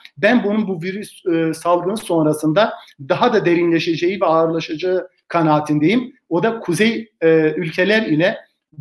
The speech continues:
güney ülkeler arasındaki, e, fay hattıdır. E, hepinizin, hepimizin malumu Güneyli Akdenizli ülkeler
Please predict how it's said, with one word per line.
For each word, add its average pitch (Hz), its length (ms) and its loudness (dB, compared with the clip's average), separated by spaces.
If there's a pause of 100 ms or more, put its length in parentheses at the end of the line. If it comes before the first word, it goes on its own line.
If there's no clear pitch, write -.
(180)
güney 214 280 2
ülkeler 180 420 2
arasındaki, 165 840 -2 (280)
e, 165 200 0
fay 196 260 2
hattıdır. 160 640 -4 (340)
E, 156 380 0 (320)
hepinizin, 214 580 -2
hepimizin 196 440 0
malumu 190 580 0 (220)
Güneyli 185 500 0
Akdenizli 190 640 -2
ülkeler 185 600 0